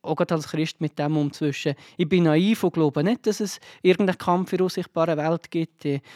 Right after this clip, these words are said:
kann machen, was ich will, ich bin ja bei Jesus. Oder das andere Extrem wäre, ähm, alles ist irgendwo, Satan sofort gerade hinter dran, wenn man das Kaffee auslöst, ist sicher ein Angriff vom Find gewesen. Ich sehe fast hinter jedem Busch einen Dämon <laughs> oder was auch immer.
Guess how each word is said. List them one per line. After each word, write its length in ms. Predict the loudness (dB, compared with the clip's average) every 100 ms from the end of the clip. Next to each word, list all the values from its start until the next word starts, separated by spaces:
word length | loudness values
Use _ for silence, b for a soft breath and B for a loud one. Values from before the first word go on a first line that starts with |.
| B
kann 120 | 2 4
machen, 300 | 4 2 0
was 200 | 0 0
ich 80 |
will, 160 | 4 4 2
ich 80 | -6
bin 120 | -4
ja 80 | -4
bei 120 | -2
Jesus. 520 | -2 -2 -2 -8 -8 -16 B B B -12 0
Oder 200 | 2 2
das 100 | 4
andere 280 | 4 2
Extrem 440 | 0 -2 0 2 2
wäre, 400 | 2 2 0 -2 B B B
ähm, 260 | -2 0 0
alles 300 | -2 -2 -2
ist 120 | -4 -4
irgendwo, 440 | -2 -2 -2 -4
Satan 460 | -6 -8 -4 -2 -2
sofort 260 | -4 -6
gerade 180 | -8 -4
hinter 220 | -2 -4
dran, 340 | -4 -2 -2 -2
wenn 160 | -2
man 100 | -2 -4 B -18
das 80 | -4
Kaffee 280 | -2 0
auslöst, 440 | -2 -2 -2 -2 -2
ist 120 | -4
sicher 300 | -4 -2 0
ein 60 | 0
Angriff 260 | 0 -6
vom 160 | -6 -6
Find 300 | -2 -2 -4
gewesen. 260 | -6 -6 B B B
Ich 40 | -2
sehe 140 | 0
fast 160 | 2 2
hinter 220 | 2 4
jedem 260 | 2 2 0
Busch 220 | 0 -2
einen 80 | 0
Dämon 420 | 4 6 6 4
<laughs> 40 |
oder 140 | 2 2
was 260 | 2 2
auch 20 | -2
immer. 240 | 0 0